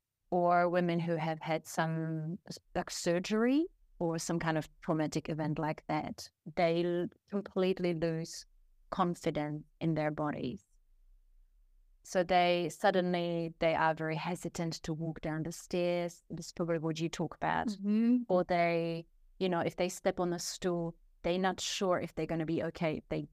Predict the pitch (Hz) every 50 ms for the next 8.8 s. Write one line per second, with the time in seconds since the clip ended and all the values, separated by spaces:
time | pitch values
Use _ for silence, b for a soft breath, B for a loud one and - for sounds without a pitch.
0 | _ - - 175 165 160 156 - - - 180 - - - 156 - - - - -
1 | 160 127 147 143 160 - _ _ _ _ _ - 196 180 165 - 202 185 185 190
2 | 208 220 214 196 180 175 165 165 170 165 165 165 160 165 - _ _ _ _ _
3 | _ _ - - 170 160 165 170 - - - - - 170 170 165 175 165 165 165
4 | - _ - - - - 175 175 - - 180 170 170 170 160 160 - - 165 156
5 | - - - 175 - - - 185 180 175 165 151 143 147 - _ _ - 170 165
6 | 180 160 165 165 160 160 160 - - 151 156 151 156 156 147 - - 165 160 165
7 | 170 170 - 196 - - 170 170 160 156 - - - - - - - - - -
8 | 180 170 - - 160 156 160 151 170 165 160 151 - - -